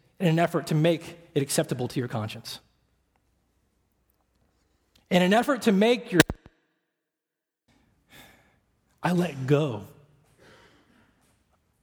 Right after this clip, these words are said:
o-, of the advancement and the passion for my name.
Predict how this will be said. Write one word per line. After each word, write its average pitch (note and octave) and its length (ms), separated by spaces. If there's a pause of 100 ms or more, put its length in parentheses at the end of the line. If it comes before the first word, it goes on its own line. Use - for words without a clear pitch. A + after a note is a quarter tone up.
(400)
o-, F#3+ 80
of D3+ 260
the C3+ 100
advancement D3+ 760 (2000)
and C3+ 120
the G3 60 (100)
passion F3 760 (1080)
for - 160
my A#2+ 240
name. G#2+ 240